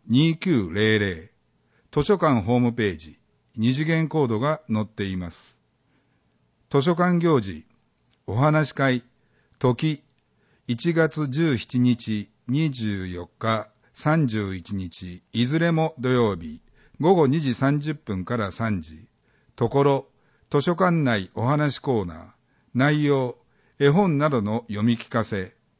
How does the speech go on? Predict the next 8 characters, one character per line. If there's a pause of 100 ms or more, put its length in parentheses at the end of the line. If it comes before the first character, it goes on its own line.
(280)
対
象、 (480)
未
就
学
児
か
ら